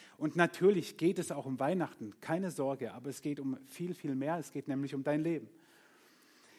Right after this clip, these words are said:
„Fürchtet euch nicht, siehe, ich verkündige euch große Freude, die allem Volk widerfahren wird.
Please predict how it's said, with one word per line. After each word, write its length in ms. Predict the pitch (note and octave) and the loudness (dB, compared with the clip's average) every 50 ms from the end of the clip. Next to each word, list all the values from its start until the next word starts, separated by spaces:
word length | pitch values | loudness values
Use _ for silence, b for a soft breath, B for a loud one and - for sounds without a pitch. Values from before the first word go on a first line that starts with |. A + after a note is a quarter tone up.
| B B B B B B | B B B B B B
„Fürchtet 440 | B - - A3+ B3 - - A#3 G3 | B 6 8 8 8 8 6 6 6
euch 280 | F#3 F#3+ F#3 - - | 6 4 4 2 0
nicht, 300 | F3+ G3 G3 - - - | -2 -2 -2 -4 -6 -12
siehe, 400 | - - - - - F#3+ F#3 F3 | -12 -12 -10 -4 0 4 4 4
ich 140 | F3+ E3+ F3 | 4 4 2
verkündige 600 | - E3+ D#3+ - E3+ G3 G#3 G#3 G3 D#3 F3+ F3 D#3+ | 0 -2 -2 0 2 2 2 2 2 4 4 4 4
euch 240 | D#3+ D3+ - - | 4 2 0 -2
große 400 | - - D3+ D#3+ F#3+ F3+ - F#3 | -6 -2 -2 0 0 0 -2 -4
Freude, 600 | - - - C#3+ C3 C#3 D#3 D#3+ F3 F3 F3+ F3 E3 - - - - - | -8 -6 -2 0 2 2 2 2 2 0 -2 -4 -8 -14 -20 -20 -6 -4
die 120 | D3+ D3+ | -2 -2
allem 280 | - C3+ D3+ D#3 D#3+ D3+ | 0 0 0 0 0 -2
Volk 440 | - - - D3 D3 D#3 D#3 - C#3+ | -4 -2 0 2 2 2 0 0 0
widerfahren 640 | D3 C#3+ C3+ C3 - C3+ B2 B2+ B2 B2 C3 A#2+ A#2+ | 0 0 0 0 -2 -4 -4 -2 -4 -4 -6 -6 -4
wird. 320 | A#2+ A2 G#2 - - - | -6 -6 -8 -10 -20 -20